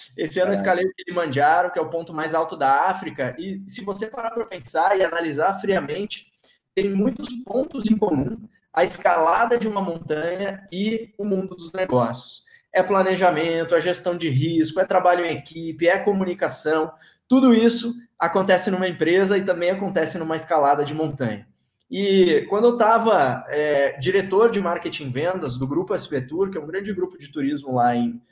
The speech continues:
Speaker 1: em Floripa, hoje eu moro em São Paulo, eu descobri o poder das vendas por indicação. Basicamente, eu tava fazendo uma entrevista com os meus clientes, tentando conhecer melhor essas pessoas.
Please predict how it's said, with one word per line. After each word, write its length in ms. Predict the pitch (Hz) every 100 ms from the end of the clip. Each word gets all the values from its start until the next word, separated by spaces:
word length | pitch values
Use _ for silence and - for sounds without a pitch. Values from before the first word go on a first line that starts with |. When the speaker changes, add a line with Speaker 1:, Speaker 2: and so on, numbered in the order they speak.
| _ _
Speaker 1:
em 100 | 120
Floripa, 560 | 120 131 131 202 - 131
hoje 220 | 139 135
eu 60 |
moro 180 | 120 120
em 40 | 120
São 180 | 180
Paulo, 500 | - 175 190 - - - - _ -
eu 100 | 220
descobri 600 | 226 - 185 196 226 226
o 100 | 202
poder 600 | 220 180 175 220 247 -
das 160 | 202
vendas 320 | 185 190 190 196
por 100 | 180
indicação. 560 | 180 190 190 135 113 _ _ _ _ _
Basicamente, 600 | 175 190 220 202 202 220
eu 80 | 214
tava 200 | 196 202
fazendo 500 | 202 185 180 175 185
uma 220 | - 170
entrevista 520 | 208 254 220 247 240 220
com 100 | 160
os 100 | 147
meus 180 | 175
clientes, 380 | 190 180 220 247
tentando 360 | - 165 170 175
conhecer 460 | 180 208 196 196
melhor 320 | 226 185 156 180
essas 220 | - 131
pessoas. 600 | 147 - 147 220 -